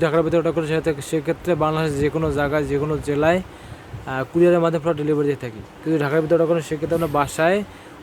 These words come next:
হোম ডেলিভারি দিয়ে থাকি। দর্শক, আমি অ্যাড্রেসটা বলে দেবো।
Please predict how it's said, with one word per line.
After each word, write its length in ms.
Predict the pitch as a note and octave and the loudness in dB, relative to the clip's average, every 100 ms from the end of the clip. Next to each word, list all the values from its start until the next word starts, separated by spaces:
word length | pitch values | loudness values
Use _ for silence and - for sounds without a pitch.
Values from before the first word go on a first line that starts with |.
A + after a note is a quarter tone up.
| - - | -20 -6
হোম 200 | D#3+ E3 | -2 0
ডেলিভারি 260 | E3 D#3+ D3+ | 2 2 2
দিয়ে 120 | C#3+ | 2
থাকি। 280 | C3 G#2+ G#2 G2 - - - - - - - - - - - - - - - - - - - - | 0 -6 -12 -14 -18 -20 -20 -20 -20 -20 -20 -20 -20 -16 -14 -12 -12 -14 -12 -12 -12 -12 -12 -8
দর্শক, 240 | - C#3+ D#3 | -4 -2 2
আমি 100 | D#3 | 2
অ্যাড্রেসটা 320 | D3+ E3 E3 | 2 0 0
বলে 200 | D#3 D#3+ | 0 2
দেবো। 200 | E3 E3+ | 2 0